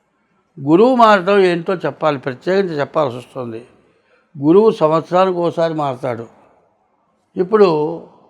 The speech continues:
ఆరు నెలలకు మారాడు. వక్రం అంటారు. వక్రం అనే దానికి అర్థం ఏంటంటే, చేసే పని ఎట్లా ఉంటుందంటే, అటు ఇటు కాని పని.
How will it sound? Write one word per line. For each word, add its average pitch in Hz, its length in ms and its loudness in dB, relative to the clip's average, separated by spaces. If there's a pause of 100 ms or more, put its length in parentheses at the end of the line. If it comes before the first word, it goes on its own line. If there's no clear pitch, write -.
(300)
ఆరు 202 200 0
నెలలకు 202 260 -4
మారాడు. 117 560 -6 (1200)
వక్రం 170 600 0
అంటారు. 131 420 -6 (800)
వక్రం 156 480 0
అనే 208 200 2
దానికి 185 260 4
అర్థం 156 300 4
ఏంటంటే, 151 760 0 (800)
చేసే 202 380 4
పని 190 260 0
ఎట్లా 175 260 0
ఉంటుందంటే, 147 680 -4
అటు 151 280 -4
ఇటు 214 240 -4
కాని 165 260 -2
పని. 127 260 -10